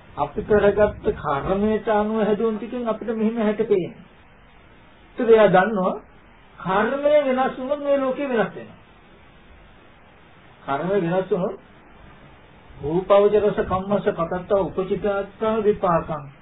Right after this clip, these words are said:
රූපාවචර මට්ටමේ ධ්‍යානයක් ලැබුවොත් මොකද වෙන්නේ? මේ ආයතන ටික ශනික හැදෙන මේ මට්ටමට. එදා ඉඳන් එයාට ඇහැට පේන්නේ රූපාවචර ප්‍රඥාවට පේන මට්ටම. කනට ඇහෙන්නේත් එහෙමයි.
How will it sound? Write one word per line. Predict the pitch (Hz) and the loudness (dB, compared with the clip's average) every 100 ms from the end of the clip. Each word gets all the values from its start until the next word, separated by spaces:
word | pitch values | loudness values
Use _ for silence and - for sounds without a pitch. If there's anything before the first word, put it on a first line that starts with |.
| - - - - - - | -20 -20 -20 -20 -20 -12
රූපාවචර | 143 156 180 170 170 185 170 | -10 -6 -2 -2 -2 -4 -4
මට්ටමේ | 170 170 196 165 160 | -6 -6 -6 -4 -4
ධ්‍යානයක් | 143 143 165 185 196 196 - | -6 -8 -6 -6 -2 -4 -2
ලැබුවොත් | 170 165 165 170 233 - - - | -4 -2 0 2 0 -2 -20 -20
මොකද | - 175 | -12 -6
වෙන්නේ? | 175 190 175 - - - - - - - - - - - - - - - - - - | -2 -2 -4 -10 -20 -20 -20 -20 -20 -20 -20 -20 -20 -20 -20 -20 -20 -20 -20 -20 -20
මේ | - 165 | -8 -4
ආයතන | 147 156 175 185 | -2 -2 -2 -4
ටික | 175 180 | -4 -4
ශනික | 180 170 185 | -4 -4 -2
හැදෙන | 185 170 170 | 0 0 -2
මේ | 160 135 | -4 -6
මට්ටමට. | 123 117 - - - - - - - - - - - - | -10 -16 -20 -20 -20 -20 -20 -20 -20 -20 -20 -20 -20 -10
එදා | 147 147 180 180 | -6 -2 0 0
ඉඳන් | 175 175 180 | -2 -4 -4
එයාට | 151 156 165 165 | -4 -4 -4 -6
ඇහැට | 139 147 156 180 | -8 -8 -8 -6
පේන්නේ | 175 175 185 202 | -4 -4 -6 -6
රූපාවචර | 160 156 160 156 165 | -8 -8 -6 -6 -6
ප්‍රඥාවට | 143 139 - 139 135 | -8 -10 -12 -14 -14
පේන | - 120 | -14 -16
මට්ටම. | 123 104 - - - - | -16 -18 -20 -18 -14 -12
කනට | - 170 170 | -8 -8 -6
ඇහෙන්නේත් | 165 165 170 180 - | -6 -4 -4 -6 -12
එහෙමයි. | - - - | -20 -20 -20